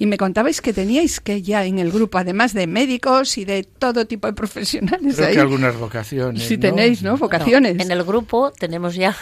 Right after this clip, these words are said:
Speaker 3: hemos, tenemos ya un sacerdote, tenemos también una monjita, Y también es muy importante que me gustaría comentar que entre los de silla de ruedas, que han sido veintitrés, ha sido, pues, su vida más difícil, más dura,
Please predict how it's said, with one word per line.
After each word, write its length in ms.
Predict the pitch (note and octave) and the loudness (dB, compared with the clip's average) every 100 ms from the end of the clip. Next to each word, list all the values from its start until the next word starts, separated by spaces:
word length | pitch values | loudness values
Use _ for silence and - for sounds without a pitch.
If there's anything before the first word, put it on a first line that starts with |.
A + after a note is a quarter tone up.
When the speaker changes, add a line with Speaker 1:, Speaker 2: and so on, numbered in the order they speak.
| - - | -12 -14
Speaker 3:
hemos, 220 | D#3 F3 | -12 -10
tenemos 300 | - D#3+ E3+ | -6 -4 -2
ya 120 | F3 | 0
un 80 | E3 | 0
sacerdote, 760 | - F3 D#3+ F3+ G3+ C4+ C#4 E4 - - - - - - | 0 -2 -2 -4 -2 -4 -4 -6 -8 -18 -18 -18 -20 -12
tenemos 400 | D3 D#3+ F3 - | -6 -4 -4 -4
también 400 | F3 F#3 F#3+ - _ _ | -4 -2 -4 -8 _ _
una 260 | - B3 G#3+ | -2 0 0
monjita, 580 | D#3 D#3+ A#3+ - D4 F4+ - - - - - - - - | -2 -4 -4 0 -2 -2 -12 -20 -20 -20 -20 -20 -20 -10
Y 240 | G3 G3+ F#3+ | -2 -2 0
también 320 | - E3+ A#3+ | 0 0 0
es 120 | C4 B3+ | -2 -2
muy 100 | A#3 | -2
importante 600 | G#3+ F#3+ F#3+ G#3 G#3 G#3 | -2 -4 -4 -4 -4 -6
que 100 | F3+ | -6
me 100 | E3 | -6
gustaría 480 | D#3+ - D#3 F3 F3 E3 D#3 | -8 -8 -6 -4 -6 -8 -6
comentar 560 | - D#3+ D#3+ D#3 F3+ F#3 | -4 -2 -4 -2 -4 -4
que 320 | - D#3 C#3 | -6 -4 -4
entre 280 | D3+ D3 D3+ | -6 -6 -6
los 200 | D3 C3+ | -4 -4
de 80 | C#3 | -6
silla 280 | - A#3+ A#3+ | -4 0 0
de 100 | G#3 | 0
ruedas, 440 | F#3 F3+ E3+ F3+ | 0 -2 -2 -4
que 100 | - | -6
han 80 | E3 | -4
sido 240 | F#3 E3+ | -4 -4
veintitrés, 680 | D#3 C#3+ C3+ C3 - D3 - | -4 -6 -8 -10 -8 -6 -4
ha 80 | D#3 | -4
sido, 280 | - D#3+ C#3 D3 D#3+ - | -4 -4 -6 -8 -12 -12
pues, 160 | D3 | -12
su 140 | - C3+ | -8 -6
vida 220 | D#3 E3+ | -2 -2
más 180 | D3 D#3 | -2 -2
difícil, 580 | D3+ - G3 G#3 F#3+ F3 | -6 -4 -4 -4 -4 -2
más 220 | C#3+ C3 | -4 -4
dura, 360 | F#3 F#3 D#3+ | -2 -2 -2